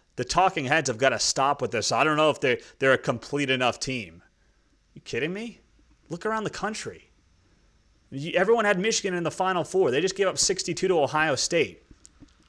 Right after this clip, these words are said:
Who scored, what, forty on T C U? It's,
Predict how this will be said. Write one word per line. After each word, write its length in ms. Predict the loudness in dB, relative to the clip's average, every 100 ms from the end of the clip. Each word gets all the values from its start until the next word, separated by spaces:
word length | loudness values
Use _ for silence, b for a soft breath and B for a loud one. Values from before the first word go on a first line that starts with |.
| _ -6
Who 80 | -4
scored, 300 | 2 2 2
what, 180 | 0 0
forty 360 | -2 0 0
on 140 | 0 -2
T 180 | -4
C 160 | -2 -2 0
U? 260 | 0 -2 -6 _ _ -20 b b b b b -4
It's, 520 | 0 0 0 0 -2